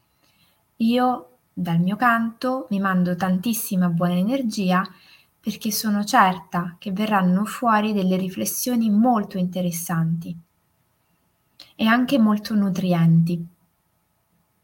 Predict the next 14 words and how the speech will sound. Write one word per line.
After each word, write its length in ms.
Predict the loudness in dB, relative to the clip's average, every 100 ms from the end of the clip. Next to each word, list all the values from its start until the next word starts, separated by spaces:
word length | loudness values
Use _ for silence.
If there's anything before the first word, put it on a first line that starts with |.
| _ _ _ _ _ _ _ _ _ -20 -20 -20 -20 _ -10
Per 200 | -10 -4
qualunque 420 | -2 0 -2 -2
cosa, 300 | 2 2 2
ovviamente, 560 | -2 0 0 -2 -2
resto 340 | -2 -2 -4 -2
a 40 |
disposizione, 1000 | -2 -2 -6 -8 -8 -6 -2 2 2 2
mi 160 | 2 0
scrivete 460 | -2 -2 0 2
in 140 | 0 -2
chat, 480 | 2 2 2 -4 -10
privatamente, 840 | -8 -6 -2 0 0 0 -2 -2
nei 160 | 0 0
commenti. 840 | 0 0 0 0 -2 -4 -6 -6